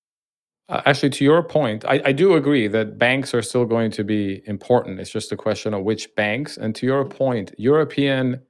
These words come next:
and Asian banks have been much more forward on crypto adoption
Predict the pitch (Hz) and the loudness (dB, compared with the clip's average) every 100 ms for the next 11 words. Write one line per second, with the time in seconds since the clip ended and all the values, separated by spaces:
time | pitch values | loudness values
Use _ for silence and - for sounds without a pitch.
0 | _ _ 117 110 127 135 120 113 101 95 | _ _ -4 0 2 2 2 2 2 0
1 | 87 - - - - 107 113 110 104 117 | -4 -10 -14 -6 -4 0 0 0 0 4
2 | 143 143 135 123 117 120 120 117 107 104 | 4 2 2 2 2 2 4 4 2 -2
3 | - 113 120 107 98 98 98 - 123 131 | -2 0 2 2 4 2 0 -4 -4 -4
4 | 135 | -4